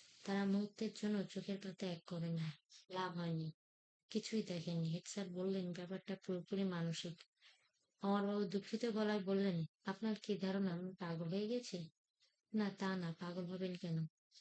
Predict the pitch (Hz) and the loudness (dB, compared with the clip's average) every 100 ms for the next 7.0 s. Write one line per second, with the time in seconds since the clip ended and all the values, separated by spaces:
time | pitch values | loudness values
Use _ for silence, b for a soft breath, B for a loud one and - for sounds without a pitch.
0 | B - 226 233 226 220 214 180 196 202 | B -4 0 2 4 4 2 2 2 4
1 | 208 190 180 190 190 208 185 185 190 185 | 2 0 -2 -4 -4 -2 0 2 2 2
2 | 185 180 190 170 - 165 160 - B B | 0 -2 -2 -4 -4 -4 -4 -8 B B
3 | B 214 214 196 208 - 180 208 202 208 | B 0 0 2 -2 -2 -4 -2 -2 0
4 | 202 208 170 160 - _ _ - 202 165 | 2 2 2 0 -4 _ _ -8 -4 -2
5 | 196 190 180 180 185 180 180 202 196 196 | 0 0 0 -2 -2 -2 -4 -4 -2 -2
6 | 196 190 208 202 196 175 - 190 196 214 | -2 -2 0 0 -2 -4 -4 -4 -2 -4